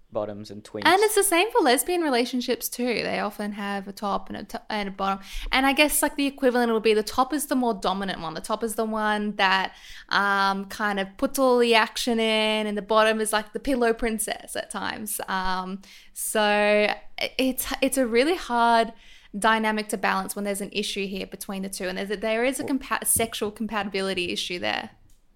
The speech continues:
Speaker 2: Yeah.
Speaker 1: You know, in ancient Greece, they, uh, didn't see sex as between a man or a woman. They just saw sex as someone was fucking and someone was being fucked.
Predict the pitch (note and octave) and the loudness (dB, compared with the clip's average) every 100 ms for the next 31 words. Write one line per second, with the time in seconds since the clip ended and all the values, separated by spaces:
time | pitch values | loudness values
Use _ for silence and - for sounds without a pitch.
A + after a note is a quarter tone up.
0 | - A#3 - - _ _ _ _ - - | -10 -8 -8 -16 _ _ _ _ -20 -20
1 | - _ _ _ C3 B2+ C3+ C#3+ B2 A#2+ | -20 _ _ _ -10 -4 0 0 -2 -6
2 | B2 A#2+ A#2 G#2 A#2 G#2+ G#2+ - - - | -6 -8 -12 -4 -2 -2 -2 -8 -10 -14
3 | - A2 G#2+ G#2+ G#2+ - G#2+ G#2 - A2 | -6 -2 0 0 -2 -2 -2 -2 -4 -8
4 | A2+ A2+ - A2 G#2 A2 G#2 - G#2+ G2 | -8 -8 -8 -8 -6 -4 -4 -6 -10 -10
5 | - G2 A2+ G#2+ G#2+ G#2+ G#2 G#2 G2+ F#2+ | -14 -10 -8 -6 -6 -4 -2 -4 -4 -2
6 | A2+ C3 G#2+ G2+ G2+ G#2+ G#2 - G2+ - | -2 -2 -2 0 -2 -4 -6 -4 -4 -2
7 | A2+ G2 - G2 - A2+ G#2+ G2+ G2 G2 | -2 -2 -6 -8 -4 -4 -2 -4 -6 -10
8 | - - G#2+ A2 G2 F#2+ F#2 A#2 G2+ F#2+ | -6 -4 -2 -4 -8 -10 -8 -6 -6 -8
9 | F#2+ G2 G#2+ G2+ F#2+ F#2 E2 _ - | -10 -8 -6 -6 -8 -10 -10 _ -20